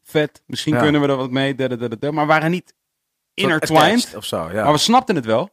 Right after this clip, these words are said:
Speaker 2: Ja.
Speaker 1: Terwijl onze ouders snapten het niet.
Speaker 2: Precies.
Speaker 1: Nog steeds misschien wel niet.
Speaker 2: Nee.
Speaker 1: Dus die waren echt, zeg maar, soort, die, die zijn, die voelen zich waarschijnlijk alsnog nu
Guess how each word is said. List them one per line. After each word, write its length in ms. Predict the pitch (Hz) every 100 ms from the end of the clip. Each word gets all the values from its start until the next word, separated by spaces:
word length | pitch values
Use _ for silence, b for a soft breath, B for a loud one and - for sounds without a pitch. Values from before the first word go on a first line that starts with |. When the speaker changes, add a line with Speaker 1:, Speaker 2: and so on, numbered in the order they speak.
| _
Speaker 2:
Ja. 300 | 110 85 73 _
Speaker 1:
Terwijl 240 | 160 175
onze 280 | 175 185 165
ouders 600 | 147 170 127 - - _ _ _ _ _
snapten 400 | - - 143 -
het 120 | 165
niet. 240 | 160 233 - _ _
Speaker 2:
Precies. 400 | 120 - 113 -
Speaker 1:
Nog 160 | - 117
steeds 260 | - 151
misschien 260 | - - 160
wel 100 | 170
niet. 200 | 190 - -
Speaker 2:
Nee. 220 | 107 85
Speaker 1:
Dus 120 | 107
die 120 | 135
waren 280 | 190 180 151
echt, 200 | 151 -
zeg 160 | - -
maar, 280 | 135 120 117
soort, 180 | 131 -
die, 400 | 101 185 180 -
die 140 | 147
zijn, 280 | 156 175 160
die 140 | 139 151
voelen 200 | 175 147
zich 160 | 151
waarschijnlijk 460 | 127 - 143 139 -
alsnog 480 | - 120 147 175 -
nu 380 | - 139 147 -